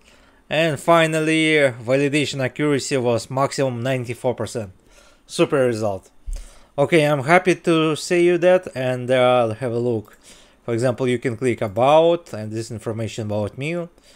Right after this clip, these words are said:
Today's date, uh, seventh of July, two thousand nineteen. And then you can, uh, go to my, uh, to my page. It's open up,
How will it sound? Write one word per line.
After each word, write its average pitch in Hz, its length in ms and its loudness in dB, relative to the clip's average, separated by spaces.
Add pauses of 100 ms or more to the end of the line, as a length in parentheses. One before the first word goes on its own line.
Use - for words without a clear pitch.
(300)
Today's 117 460 2
date, 151 460 0 (440)
uh, 104 540 -8
seventh 117 440 -2
of 107 160 -6
July, 127 440 0
two 127 180 -10
thousand 101 320 -8
nineteen. 151 560 -10 (800)
And 131 280 -4
then 151 180 0
you 123 120 -4
can, 110 200 -6 (260)
uh, 110 340 -8
go 123 260 2
to 117 160 -4
my, 107 400 -4
uh, 98 720 -10 (580)
to 123 80 -6
my 113 180 -2
page. 170 540 -2
It's 113 200 -8
open 117 300 -4
up, 170 220 0